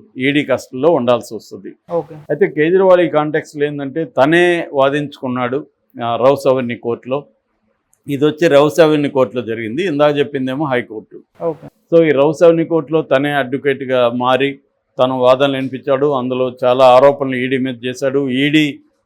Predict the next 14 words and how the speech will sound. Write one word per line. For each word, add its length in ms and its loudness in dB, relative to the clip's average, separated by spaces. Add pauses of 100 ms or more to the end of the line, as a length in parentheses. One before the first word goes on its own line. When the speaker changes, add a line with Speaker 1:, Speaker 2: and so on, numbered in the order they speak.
(100)
Speaker 1:
ఆ, 80 0
దాదాపు 480 4
ఇప్పటి 280 -2
వరకు 600 0 (340)
ఇరవై 440 8
ఐదు 400 2
వేల 340 6
పేజీల 640 0 (120)
ఛార్జ్‌షీట్లు 460 -2
పెట్టింది, 540 -8 (360)
అందులో 340 0
నా 180 0
పేరు 340 0
లేదు. 460 -6